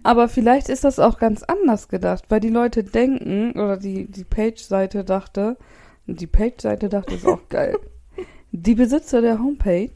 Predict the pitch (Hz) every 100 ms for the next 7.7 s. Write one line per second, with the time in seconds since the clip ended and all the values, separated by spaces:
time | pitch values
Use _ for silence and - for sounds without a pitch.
0 | - 208 208 - 175 190 247 - - -
1 | - - 202 220 220 - 160 196 196 196
2 | 196 202 208 _ _ - - 220 214 214
3 | 196 202 214 196 196 - - 214 208 _
4 | 220 226 - 277 202 196 196 208 226 302
5 | - - _ _ - 208 208 208 208 202
6 | 196 202 196 233 240 - - 226 220 214
7 | 220 214 247 254 269 202 180